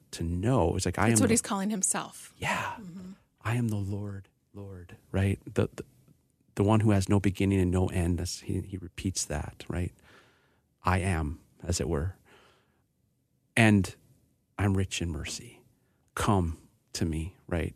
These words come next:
Speaker 1: And then we get to that beauty of Romans eight one. There's no condemnation for those who are in Christ Jesus. And so if we agree with God, all of us are in and under condemnation until we are in Christ.
Speaker 2: Mm-hmm.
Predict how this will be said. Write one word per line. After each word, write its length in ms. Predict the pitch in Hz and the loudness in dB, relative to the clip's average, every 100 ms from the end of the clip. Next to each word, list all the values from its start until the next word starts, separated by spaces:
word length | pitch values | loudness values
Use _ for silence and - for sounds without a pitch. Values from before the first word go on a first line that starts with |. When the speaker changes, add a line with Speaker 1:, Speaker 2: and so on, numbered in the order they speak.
| - | 0
Speaker 1:
And 80 | 110 | 6
then 80 | 123 | 8
we 80 | 113 | 8
get 160 | 113 | 6
to 60 | 110 | 4
that 160 | 98 90 | 2 2
beauty 220 | 107 101 | 2 2
of 120 | 92 | 2
Romans 300 | 95 92 90 | 2 0 -2
eight 180 | - 98 | -2 -2
one. 240 | 92 92 92 | 0 2 2
There's 180 | 90 | 0
no 260 | 90 90 90 | 0 2 0
condemnation 960 | - 98 92 95 95 92 95 - 104 101 | 0 0 0 0 0 0 -2 -2 -4 -4
for 140 | 110 | -6
those 220 | 104 101 | -10 -10
who 100 | - | -8
are 40 | 101 | -8
in 60 | |
Christ 300 | - 98 104 | -4 -6 -6
Jesus. 540 | - - 110 104 110 - | -6 -8 -6 -6 -6 -6
And 120 | 101 | -2
so 300 | - 107 98 - - _ _ _ _ _ _ _ _ _ _ _ | 0 0 -2 -6 -20 _ _ _ _ _ _ _ _ _ _ _
if 120 | - | 0
we 120 | 131 | 4
agree 340 | 117 95 113 151 | 4 4 4 4
with 260 | 131 - | 4 0
God, 360 | - 95 147 92 | 0 2 2 2
all 300 | - 101 151 | 2 2 4
of 120 | 127 | 4
us 220 | 95 90 | 2 2
are 120 | 92 - - | -2 -4 -2
in 380 | 113 135 76 90 _ _ _ _ _ _ - | 0 2 0 -6 _ _ _ _ _ _ -2
and 140 | 101 | 0
under 300 | - 156 127 | 2 4 4
condemnation 960 | 87 - 85 85 85 85 87 - 92 90 - | 2 0 -2 -2 -2 -2 -4 -4 -4 -6 -2
until 640 | 101 101 - 156 151 95 | 0 0 2 4 6 4
we 140 | 101 95 | 2 2
are 120 | 87 | 0
in 360 | - 110 87 87 | 0 0 0 -4
Christ. 640 | - - 143 - - - - | -8 -6 -4 -4 -8 -10 -6
Speaker 2:
Mm-hmm. 320 | 190 208 190 | -4 -4 -4